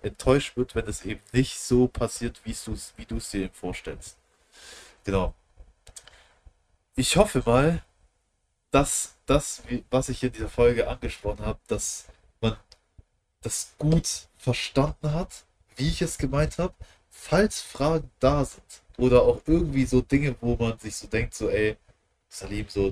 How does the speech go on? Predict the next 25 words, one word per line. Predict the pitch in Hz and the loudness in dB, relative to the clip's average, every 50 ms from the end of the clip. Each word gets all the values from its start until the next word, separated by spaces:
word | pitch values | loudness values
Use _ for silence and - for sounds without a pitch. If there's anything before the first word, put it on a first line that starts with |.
| - | -2
du | - - - | -8 -14 -14
hast | - - - | -14 -14 -16
einfach | - - - | -16 -18 -18
viel | - - - - - - - | -20 -20 -18 -18 -16 -14 -12
zu | - - - | -12 -14 -14
kompliziert | - - - - _ - - - - - 95 95 - | -14 -16 -18 -18 _ -20 -20 -14 -10 -8 -8 -8 -8
erklärt, | - - - - - 87 - | -10 -10 -6 -6 -6 -6 -6
ich | - | -8
hab | 90 - _ - | -14 -16 _ -10
gar | - 92 92 101 101 | -6 -4 -2 -2 -2
nichts | 98 95 - - | -2 -4 -10 -14
gecheckt", | - - - - - 98 95 _ - - _ _ _ _ _ _ _ _ _ - - | -18 -16 -12 -8 -8 -8 -8 _ -14 -20 _ _ _ _ _ _ _ _ _ -14 -8
schreibt | - - - 139 160 160 - | -6 0 2 4 4 4 2
mir | 131 127 | -2 2
gerne | 120 123 135 131 | 4 4 4 4
auf | 120 - - | 2 -2 -2
Instagram. | - - - - - 131 123 120 123 123 - - - - - - - - - _ _ _ _ _ _ _ _ _ - - - - - | -2 -2 -2 -2 -4 -2 0 0 -2 -2 -4 -12 -16 -14 -12 -12 -12 -14 -18 _ _ _ _ _ _ _ _ _ -14 -14 -14 -12 -8
Ähm, | 95 95 98 95 | -6 -4 -4 -4
ich | 92 95 - | -6 -8 -6
bin | - 123 | -4 -2
auf | 110 104 - | -2 -2 -2
jeden | 117 117 | -2 -2
Fall | - 113 | -2 0
offen | 110 120 120 - - | 2 0 0 0 -4
für. | - - - 113 117 120 117 | -16 -10 -6 -2 -2 -2 -2